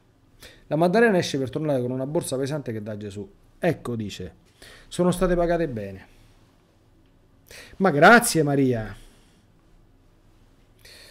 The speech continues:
"Ma grazie a te, Rabboni, di avermi chiesto questo favore. Hai altro da chiedermi?"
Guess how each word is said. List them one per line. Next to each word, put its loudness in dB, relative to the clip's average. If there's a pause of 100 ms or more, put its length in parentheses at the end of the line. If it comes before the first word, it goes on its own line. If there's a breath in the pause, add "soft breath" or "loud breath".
(880 loud breath)
"Ma 2
grazie 6
a -2
te, 4
Rabboni, 10
di 6
avermi 6
chiesto 4
questo 2
favore. 4
Hai 2
altro 2
da 0
chiedermi?" -2